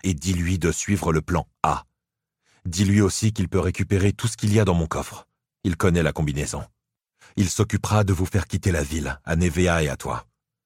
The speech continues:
Roman sortit le portable prépayé de sa poche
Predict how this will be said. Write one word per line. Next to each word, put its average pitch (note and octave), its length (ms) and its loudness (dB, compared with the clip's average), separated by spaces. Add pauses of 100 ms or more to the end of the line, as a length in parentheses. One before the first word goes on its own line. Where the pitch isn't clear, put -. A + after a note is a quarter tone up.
(560)
Roman G2 360 4
sortit F#2+ 320 -2
le E2+ 100 2
portable E2+ 500 0
prépayé F2 440 0
de D#2 80 -4
sa - 160 -6
poche G2 360 0